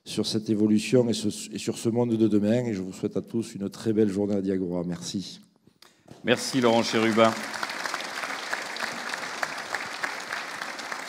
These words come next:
Speaker 2: Et selon l'expression consacrée, je me tourne à présent vers, euh, Victor Denouvion. Bonjour, vous êtes président de Haute-Garonne Numérique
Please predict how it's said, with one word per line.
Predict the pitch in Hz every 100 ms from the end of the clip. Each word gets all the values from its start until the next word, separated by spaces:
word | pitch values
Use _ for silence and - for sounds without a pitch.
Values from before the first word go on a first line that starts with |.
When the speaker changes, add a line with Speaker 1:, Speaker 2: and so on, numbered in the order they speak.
| - - - - - - - - 104
Speaker 2:
Et |
selon | 98 - 120 120
l'expression | 117 113 120 110 120 113
consacrée, | - 104 - 110 110 120
je | 101
me | 104 107
tourne | - 208 254 208 135
à |
présent | 107 113 104 110
vers, | 95 87 87
euh, | 80
Victor | 82 - 92 85
Denouvion. | 80 85 95 127 156 165
Bonjour, | 110 92 117
vous | 117 92
êtes | 90
président | - 90 90 92 92
de | 85 82
Haute-Garonne | 117 107 104 98
Numérique | 85 85 110 -